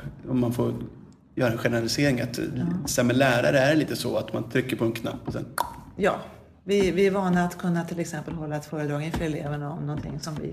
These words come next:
Speaker 2: kan lite grann om. Och så trycker man på knappen så kommer det ganska mycket. Nej, men jag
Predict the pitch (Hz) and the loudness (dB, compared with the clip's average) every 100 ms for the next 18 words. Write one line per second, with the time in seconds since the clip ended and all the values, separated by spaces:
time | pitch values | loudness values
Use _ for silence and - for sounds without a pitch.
0 | - - - 87 - - 90 90 85 76 | -8 -10 -8 -8 -8 -10 -8 -8 -8 -10
1 | - - 151 - - _ _ _ _ _ | -10 -12 -14 -20 -20 _ _ _ _ _
2 | _ _ _ 175 135 175 214 226 - 135 | _ _ _ -6 -4 -2 0 -2 -2 -4
3 | 156 156 120 120 127 - - - - - | -4 -6 -6 -6 -8 -8 -10 -12 -14 -14
4 | - - 139 - - - - 165 165 170 | -14 -12 -12 -14 -20 -20 -4 2 4 4
5 | 170 - - | 0 0 -2